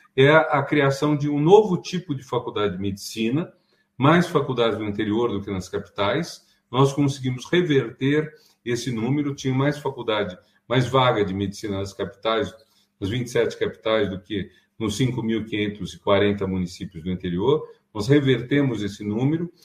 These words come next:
nós fizemos que só pudesse ser aberta a faculdade de medicina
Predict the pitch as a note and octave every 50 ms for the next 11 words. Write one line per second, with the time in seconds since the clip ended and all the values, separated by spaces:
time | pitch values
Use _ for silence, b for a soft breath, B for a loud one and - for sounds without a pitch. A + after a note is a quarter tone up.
0 | b b b _ - B2 C3 C#3 C#3+ C#3 - B B B B _ - - D3 B2+
1 | G#2 A#2 C#3+ C#3+ C#3+ C#3 C3 A#2+ G2+ G2 - - - - _ _ _ _ _ -
2 | C3+ C3+ C3+ C3 B2+ A2+ - - - - C#3+ C3+ C#3 - C3 A#2+ B2+ C3 C3+ C3+
3 | - C3+ B2 A#2 G#2+ G#2 A2+ A2+ A2+ A2 G#2+ G#2+ G#2 G2+ - A2+ G#2 A2+ A2 A2+
4 | G#2+ G#2 G2+ G2+ G#2 G2+ F#2+ F#2+ - - - G#2+ G#2 F2+ E2+ E2 -